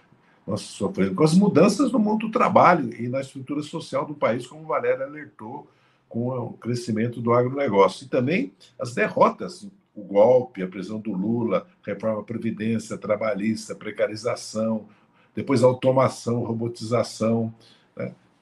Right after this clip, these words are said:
Nós vivemos um, uma outra realidade. Temos que pensar esse país e o mundo também, que é um outro, certo? Pra traçar políticas. Então, acho que nós temos que ter uma estratégia de disputar aquelas cidades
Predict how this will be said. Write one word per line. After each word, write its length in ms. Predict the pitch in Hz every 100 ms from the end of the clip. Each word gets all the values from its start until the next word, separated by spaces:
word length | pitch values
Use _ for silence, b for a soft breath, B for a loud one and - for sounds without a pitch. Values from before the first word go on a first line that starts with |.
| -
Nós 220 | 127 127
vivemos 420 | 156 170 247 262
um, 120 | 285
uma 380 | - - 123 120
outra 300 | 143 208 170
realidade. 800 | 147 127 104 104 85 - - 76 _
Temos 180 | 117 -
que 100 | -
pensar 500 | 190 180 - 175 185
esse 240 | - 135
país 440 | - 107 120 135
e 80 | 120
o 60 | 101
mundo 340 | 98 120 120
também, 300 | 95 95 110
que 120 | 110 104
é 40 |
um 140 | 92 104
outro, 300 | 147 147 - _ _ b b b
certo? 220 | - -
Pra 260 | - 101 123
traçar 540 | 120 - 127 123 147
políticas. 680 | - 160 110 95 - 80 - b b
Então, 100 | -
acho 120 | -
que 60 | -
nós 220 | 180 175
temos 180 | 175 170
que 80 | 175
ter 140 | 170
uma 120 | 156
estratégia 760 | 156 - 139 123 123 131 156 170 175 b b b
de 200 | - 117
disputar 760 | 104 113 - 127 117 - 117 135
aquelas 320 | - 110 113
cidades 680 | - 95 104 113 120 113 -